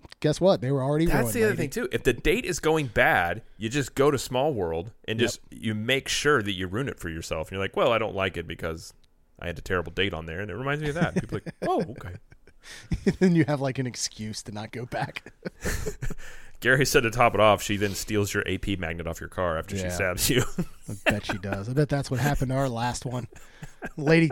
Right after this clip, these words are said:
Speaker 1: does, yeah, <laughs> some first date went awry at Epcot. She stabbed a guy and then took our Minnie Mouse Flower and Garden magnet right off the back of our car.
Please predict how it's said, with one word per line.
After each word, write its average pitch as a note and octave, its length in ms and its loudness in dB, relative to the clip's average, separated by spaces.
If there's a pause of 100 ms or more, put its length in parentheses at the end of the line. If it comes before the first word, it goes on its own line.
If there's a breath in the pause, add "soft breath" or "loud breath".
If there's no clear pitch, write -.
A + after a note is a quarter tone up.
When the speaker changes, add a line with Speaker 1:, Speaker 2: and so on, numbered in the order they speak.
Speaker 1:
does, D#3 220 6
yeah, D#3+ 180 8
<laughs> - 0 -
some F#3 320 10
first F#3 420 6
date F3 200 10
went D#3+ 240 8
awry D3+ 480 10
at C#3 80 4
Epcot. C#3+ 480 2
She B2+ 100 -10
stabbed D3+ 420 0
a C#3+ 40 -4
guy C3 300 0
and C3 120 -2
then B2 140 -4 (340 soft breath)
took - 240 4
our B2+ 220 4 (160)
Minnie D3 400 6
Mouse C#3+ 260 4
Flower C#3+ 380 4
and B2 100 -2
Garden C3+ 340 2
magnet A2+ 360 -4
right A#2+ 120 -6
off A2+ 120 -8
the G#2+ 80 -10 (100)
back A#2 220 -4
of A2+ 100 -8
our G#2+ 140 -6
car. A#2+ 340 -10